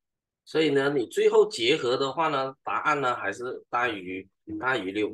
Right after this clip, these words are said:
啊，大于等于六。啊，最后的答案还是大于等于六。OK，最后你还是要答一，答，答，最后还是要答，因为你两个部分，你要看两个 overlap 的部分了。OK，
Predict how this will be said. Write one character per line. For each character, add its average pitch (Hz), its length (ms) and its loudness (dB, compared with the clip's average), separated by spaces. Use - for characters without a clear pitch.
啊， 92 180 -8
大 123 180 0
于 107 80 -4
等 87 160 -6
于 87 80 -8
六。 90 180 -8
啊， 101 140 -8
最 156 200 -2
后 147 100 0
的 123 80 0
答 104 140 -2
案 113 180 -2
还 101 100 -2
是 113 120 -8
大 110 180 -4
于 98 80 -8
等 85 100 -14
于 82 120 -14
六。 87 140 -10
OK， 113 240 -2
最 190 200 2
后 180 120 2
你 123 120 0
还 107 160 0
是 147 100 -2
要 143 100 2
答 - 320 -2
一， 110 180 -10
答， 104 320 2
答， 110 220 -2
最 151 160 2
后 135 100 0
还 101 160 0
是 120 80 -8
要 113 140 0
答， - 320 -4
因 135 100 -2
为 151 140 0
你 101 160 -2
两 87 280 -2
个 139 180 -6
部 143 140 -8
分， 156 320 -6
你 104 80 -6
要 110 120 0
看 139 280 -4
两 107 320 -2
个 120 240 -2
overlap 101 420 -4
的 87 100 -12
部 92 140 -16
分 - 160 -14
了。 - 120 -16
OK， 113 400 0